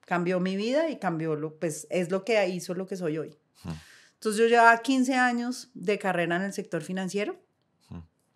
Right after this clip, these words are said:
Speaker 1: bancos globales, Citibank, Bank of America, todas las cosas, Porvenir, vicepresidente de inversiones, y tomé la decisión de renunciar por mi familia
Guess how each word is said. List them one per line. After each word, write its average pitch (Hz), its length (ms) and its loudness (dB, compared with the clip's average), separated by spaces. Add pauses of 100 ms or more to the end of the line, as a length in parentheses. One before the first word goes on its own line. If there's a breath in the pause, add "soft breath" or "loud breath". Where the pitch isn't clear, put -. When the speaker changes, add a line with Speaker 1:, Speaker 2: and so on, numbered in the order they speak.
Speaker 1:
bancos 196 600 2
globales, 180 560 0
Citibank, 180 520 -4
Bank 170 200 -6
of 170 100 -10
America, 151 460 -8
todas 190 260 -2
las 175 180 -8
cosas, 175 360 -12 (320 loud breath)
Porvenir, 190 600 0
vicepresidente 175 580 -4
de 175 60 -6
inversiones, 190 540 -6 (300 soft breath)
y 247 120 -2
tomé 247 340 6
la 254 160 6
decisión 269 380 0
de 214 80 2
renunciar 226 720 0 (160)
por 220 400 8
mi 202 120 -6
familia 156 440 -6